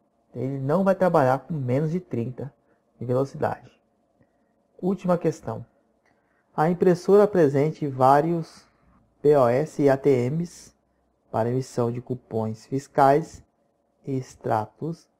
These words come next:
bancários é do tipo, aí ele quer saber qual tipo de impressora do, do caixa eletrônico, né, extratos bancários aí. Você tem a letra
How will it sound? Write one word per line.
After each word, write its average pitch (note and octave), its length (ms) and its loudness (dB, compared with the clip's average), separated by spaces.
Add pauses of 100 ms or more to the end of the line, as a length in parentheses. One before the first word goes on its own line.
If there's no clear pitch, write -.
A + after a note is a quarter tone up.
(160)
bancários C3 580 -2
é C3 60 0
do B2+ 140 -4
tipo, C#3 500 -6 (500)
aí A2+ 120 -8
ele A#2+ 80 -8
quer C#3 140 -6
saber C#3 540 -8 (440)
qual F3 240 0
tipo C#3+ 340 -8
de C3 80 -6
impressora C3+ 640 -6
do, B2+ 380 -8 (840)
do B2+ 120 -18
caixa C3+ 260 0
eletrônico, D#3 580 0 (360)
né, A#2 160 -12
extratos A#2+ 480 -6
bancários B2 560 0
aí. C#3+ 180 -2 (880)
Você B2 140 -6
tem A2+ 220 -6
a A2 40 -2
letra A2 640 -2